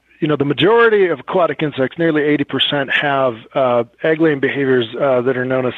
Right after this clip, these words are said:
cementing, where they're, they're, um, you know, they're crawling underwater and, and c-, cementing their eggs onto rocks or vegetation, uh, logs, things like that. And, um,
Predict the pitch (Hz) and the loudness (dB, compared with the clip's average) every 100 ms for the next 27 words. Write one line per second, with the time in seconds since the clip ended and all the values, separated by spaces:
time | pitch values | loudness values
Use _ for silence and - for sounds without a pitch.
0 | - 123 127 123 127 107 110 120 117 113 | -8 -4 -4 -4 -6 -8 -4 -2 0 0
1 | 107 - - - - - _ - 131 120 | -2 -10 -20 -20 -20 -20 _ -4 0 2
2 | 117 113 107 107 104 _ _ _ _ 143 | 2 0 -2 -6 -18 _ _ _ _ -4
3 | 120 113 - 175 151 151 151 147 143 151 | -2 -2 -2 0 0 2 0 -2 -4 -2
4 | 139 127 131 123 120 120 120 120 _ _ | 0 2 2 2 2 0 0 -4 _ _
5 | - 123 117 113 113 - 135 120 113 - | -6 -4 -2 -4 -10 -12 -8 -8 -10 -16
6 | - - _ _ - - 135 147 156 151 | -20 -20 _ _ -14 -8 -2 -2 -2 -4
7 | 135 127 127 127 120 135 131 123 143 123 | 0 0 2 0 -2 -4 -6 -6 -2 -2
8 | 113 120 120 120 120 - 123 107 117 117 | 0 2 2 0 -2 -6 -10 -6 -6 -6
9 | - 131 123 - 127 120 117 110 _ _ | -8 -4 -2 -2 -2 -6 -8 -12 _ _
10 | _ _ _ - 117 113 113 113 113 117 | _ _ _ -6 -2 -2 0 0 2 2
11 | 117 113 - 131 113 113 - 127 120 113 | 0 -4 -10 -10 -4 -4 -2 -2 0 -2
12 | - - - _ _ - _ _ _ 135 | -4 -14 -16 _ _ -20 _ _ _ -6
13 | 123 120 117 117 117 113 110 | -4 -4 -4 -2 -2 -2 -6